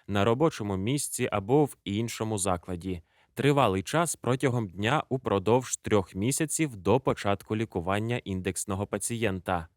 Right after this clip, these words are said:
Випадкові контакти. Особи,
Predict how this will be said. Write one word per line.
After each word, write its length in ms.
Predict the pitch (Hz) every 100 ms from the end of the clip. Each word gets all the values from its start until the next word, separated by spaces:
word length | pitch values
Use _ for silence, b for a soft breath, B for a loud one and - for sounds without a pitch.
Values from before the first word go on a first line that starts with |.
| _ _ _ _ _ _ _ _ _ _ -
Випадкові 760 | 98 143 165 - - 135 98
контакти. 800 | - 92 87 90 92 - 95 85 - _ _ _ _
Особи, 680 | 98 95 - 147 127 98